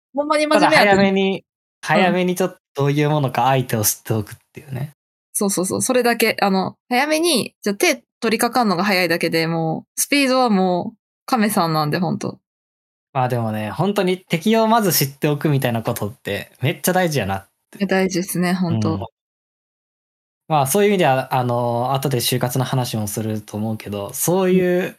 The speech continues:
Speaker 2: 早めに動き出さないとなっていうね。
Speaker 1: うん。はいはいはいはい。
Speaker 2: うん。のは、今もひしひしと感じている。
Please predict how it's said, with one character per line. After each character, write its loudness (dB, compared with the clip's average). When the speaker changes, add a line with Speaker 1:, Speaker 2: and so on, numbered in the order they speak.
Speaker 2:
早 2
め 2
に 4
動 2
き -2
出 4
さ 0
な 2
い -4
と -2
な -2
っ -8
て -8
い -8
う -12
ね。 -8
Speaker 1:
う 0
ん。 2
は 2
い 2
は 0
い 0
は -2
い -4
は -4
い。 -4
Speaker 2:
う -6
ん。 -8
の 0
は、 -4
今 2
も -2
ひ -2
し 0
ひ 0
し -2
と -6
感 -6
じ -10
て -10
い -6
る。 -14